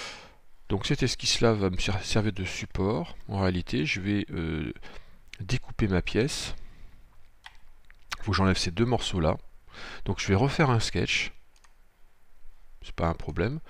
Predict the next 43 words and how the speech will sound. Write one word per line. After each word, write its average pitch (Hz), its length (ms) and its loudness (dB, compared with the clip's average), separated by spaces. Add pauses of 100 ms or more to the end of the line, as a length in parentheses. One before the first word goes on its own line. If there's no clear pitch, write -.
(320)
Je - 100 -6
refais - 240 -2
un 95 80 4
sketch - 360 0
et 95 40 -2
dans 104 160 0
ce - 140 -2
sketch, - 340 0
je - 40 -10
vais - 80 -6
faire, - 380 0 (840)
je 98 200 -6
vais 101 240 2
donc, 104 420 -4
euh, 87 240 -2
m'appuyer 104 360 -2
sur - 140 -6
ce 101 100 -6
point 110 360 0 (800)
et 123 60 -2
sur - 160 -2
celui-ci. - 440 -4
Alors, - 140 0 (140)
je - 100 -2
vais 117 60 4
vous 110 140 2
expliquer 120 380 0
après 104 200 2
pourquoi. 127 520 -2 (460)
Je - 120 -6
refais 113 260 -2
deux 107 160 -4
sketchs - 560 0 (880)
et 92 80 -2
je 92 120 -2
vais 104 80 -2
enlever 92 280 -2
donc 107 220 -6
la 95 100 0
matière - 420 -2
qui - 180 -6
est 85 40 -2
là, 95 280 -2